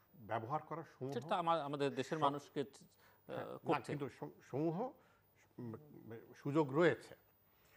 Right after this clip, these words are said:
Speaker 1: তবে রোহিঙ্গারা না আসলে কি জঙ্গিবাদী এখানে আমরা দেখিনি? রোহিঙ্গারা না আসলে কি ইয়াবার ব্যবসা আমরা এখানে দেখিনি? এরা আসলে কি এরা বেড়ে যেতে পারে? আমার কথা হচ্ছে যে এদেরকে আপনি, এরা, আপনি, আমরা যদি শুধু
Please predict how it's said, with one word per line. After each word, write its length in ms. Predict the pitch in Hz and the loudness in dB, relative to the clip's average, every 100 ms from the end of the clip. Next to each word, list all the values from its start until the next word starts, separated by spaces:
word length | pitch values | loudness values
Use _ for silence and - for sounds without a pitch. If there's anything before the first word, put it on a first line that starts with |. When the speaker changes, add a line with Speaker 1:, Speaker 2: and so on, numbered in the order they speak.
| - - - | -20 -10 -2
Speaker 1:
তবে 320 | 156 202 - 120 | 2 2 0 2
রোহিঙ্গারা 400 | 135 170 208 220 | 4 6 4 2
না 140 | 156 | 0
আসলে 300 | 156 160 226 | -2 -6 -8
কি 140 | 220 | -8
জঙ্গিবাদী 600 | 185 180 180 190 190 196 | -2 -2 -2 -6 -6 -6
এখানে 220 | 185 175 185 | -8 -6 -6
আমরা 180 | 175 | -4
দেখিনি? 400 | 160 156 190 139 - _ _ _ - | -4 -4 -6 -8 -12 _ _ _ -8
রোহিঙ্গারা 500 | 98 123 160 175 185 | 0 2 4 4 4
না 120 | 165 | 4
আসলে 300 | 156 156 208 | 2 0 -8
কি 140 | - 190 | -8 2
ইয়াবার 320 | 147 143 165 | 4 6 4
ব্যবসা 300 | 147 139 - | 2 -4 -4
আমরা 160 | 175 170 | -6 -6
এখানে 200 | 165 170 | -6 -6
দেখিনি? 340 | 160 170 160 - _ _ _ _ - - - - | -6 -6 -12 -14 _ _ _ _ -20 -20 -14 0
এরা 180 | 135 156 | 4 6
আসলে 260 | 175 214 | 4 -6
কি 100 | 185 | -6
এরা 100 | 190 | -4
বেড়ে 220 | 160 165 | -2 -2
যেতে 200 | 208 185 | -2 -4
পারে? 160 | 160 - - | -6 -8 -8
আমার 140 | 131 156 | -6 -4
কথা 180 | 170 190 | -4 -6
হচ্ছে 280 | 190 - 214 | -8 -8 -10
যে 140 | 208 202 120 | -6 -6 -4
এদেরকে 500 | 113 147 147 214 269 | -4 -4 -6 -8 -8
আপনি, 500 | - 117 - 131 170 - - | -6 -8 -8 -8 -8 -10 -8
এরা, 240 | 113 - - - | -6 -4 -8 -14
আপনি, 240 | 104 - - - | -16 -14 -16 -10
আমরা 200 | 110 123 | -8 -8
যদি 280 | 143 160 143 - - _ | -6 -8 -8 -16 -20 _
শুধু 160 | - 147 | -6 -4